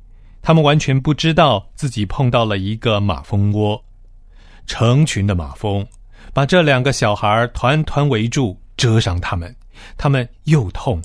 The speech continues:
又怕，哇哇大叫。我妻子说，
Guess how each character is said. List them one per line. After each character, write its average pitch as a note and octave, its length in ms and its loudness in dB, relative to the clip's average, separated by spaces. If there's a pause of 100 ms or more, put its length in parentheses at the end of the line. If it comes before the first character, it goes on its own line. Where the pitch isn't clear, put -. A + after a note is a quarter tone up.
(140)
又 D3+ 240 2
怕， - 300 -4 (380)
哇 G2+ 220 2
哇 F#2 180 -2
大 F2+ 180 -6
叫。 F#2+ 300 -6 (880)
我 B2 160 2
妻 C3+ 180 -4
子 G#2+ 160 -4
说， G#2 400 -4